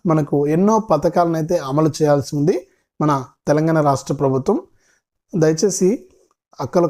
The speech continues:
కానీ అన్నలు కానీ ఎవరైతే వీడియో చూస్తున్నారో వారందరికీ కూడా నాది ఒకటే విన్నపం, నేను ప్రతి వీడియోలోనూ కూడా మాలాంటి వికలాంగులకు, ఇలాంటి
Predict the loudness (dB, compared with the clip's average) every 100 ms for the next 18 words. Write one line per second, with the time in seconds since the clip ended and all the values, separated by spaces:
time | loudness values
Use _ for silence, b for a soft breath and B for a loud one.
0 | 2 0 0 -2 0 0 0 -2 -2 -6
1 | _ _ -6 0 2 2 0 2 2 0
2 | -2 -4 -2 0 0 0 2 0 -2 -2
3 | 0 2 0 0 -2 0 2 0 0 -2
4 | -4 -6 _ _ _ _ 0 0 2 0
5 | 2 2 2 2 0 0 0 0 -4 B
6 | -2 2 2 2 0 -2 -8 -8 0 2
7 | 2 2 0 -4 -10 -10 _ _ _ -2
8 | 0 2